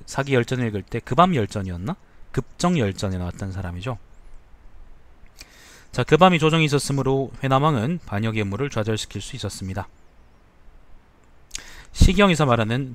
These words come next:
방지 사직은 그들을 가리키는 것입니다. 서역은 수개월간 직책에 있다가 중병으로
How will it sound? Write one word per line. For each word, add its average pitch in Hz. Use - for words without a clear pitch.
방지 117
사직은 120
그들을 107
가리키는 107
것입니다. 98
서역은 147
수개월간 143
직책에 -
있다가 98
중병으로 110